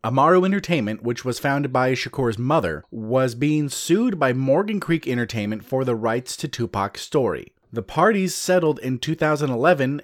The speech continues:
and between two thousand eleven and two thousand fifteen had two changes of directors, and also lost the blessing of Afeni Shakur, the mom,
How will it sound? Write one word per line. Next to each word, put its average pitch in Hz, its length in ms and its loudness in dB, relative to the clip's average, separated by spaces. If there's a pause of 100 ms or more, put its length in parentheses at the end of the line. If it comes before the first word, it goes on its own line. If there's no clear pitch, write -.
and 131 200 -2
between 143 340 -2
two 156 100 -6
thousand 135 280 0
eleven 165 220 2
and 131 140 -2
two 127 100 -10
thousand 113 260 -2
fifteen 165 460 -2
had 131 260 -4
two 120 340 -4
changes 113 420 -4
of 95 100 -8
directors, 110 640 -2 (140)
and 120 240 -6
also 147 540 0 (360)
lost 143 540 0
the 127 80 -4
blessing 120 520 -2
of 120 360 -4
Afeni 151 420 -2
Shakur, 104 680 -2
the 104 260 -6
mom, 117 400 0